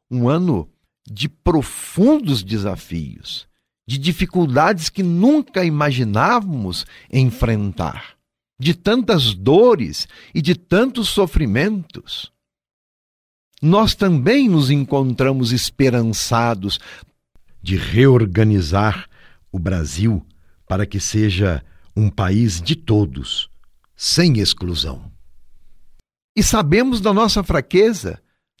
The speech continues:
do nosso nadica de nada, como os pescadores,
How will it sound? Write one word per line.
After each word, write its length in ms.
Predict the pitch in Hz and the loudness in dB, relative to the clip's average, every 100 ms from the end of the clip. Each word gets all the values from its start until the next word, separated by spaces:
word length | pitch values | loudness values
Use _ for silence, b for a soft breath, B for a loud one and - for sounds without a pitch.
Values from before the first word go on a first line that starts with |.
| _ | _
do 100 | 151 | 0
nosso 320 | 175 202 - | 2 2 0
nadica 760 | 185 160 104 127 - - 190 - B B | 0 -2 0 0 0 0 0 -2 B B
de 180 | 123 175 | 0 2
nada, 540 | 160 143 180 170 196 | 4 4 2 0 -2
como 400 | 180 - 220 262 | -2 0 2 2
os 120 | 190 | 0
pescadores, 1000 | - 165 - 131 92 101 190 220 101 - | 0 -2 -2 -2 -2 4 4 4 0 -8